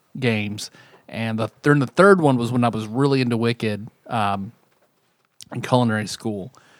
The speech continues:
So, Dave, you were playing Rylington Redgrove at the time, and, like, your druid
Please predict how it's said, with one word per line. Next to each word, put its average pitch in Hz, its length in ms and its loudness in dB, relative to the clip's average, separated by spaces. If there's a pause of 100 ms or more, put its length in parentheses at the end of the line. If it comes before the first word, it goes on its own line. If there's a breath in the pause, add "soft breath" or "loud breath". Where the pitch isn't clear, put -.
(260 soft breath)
So, 117 380 2
Dave, 131 340 0
you 151 200 2
were 160 100 6
playing 120 760 0
Rylington 123 800 2
Redgrove 110 460 -2
at 113 100 -6
the - 60 -18
time, 104 400 -6
and, 104 100 -6
like, 104 220 -10
your 110 100 -2
druid 117 680 0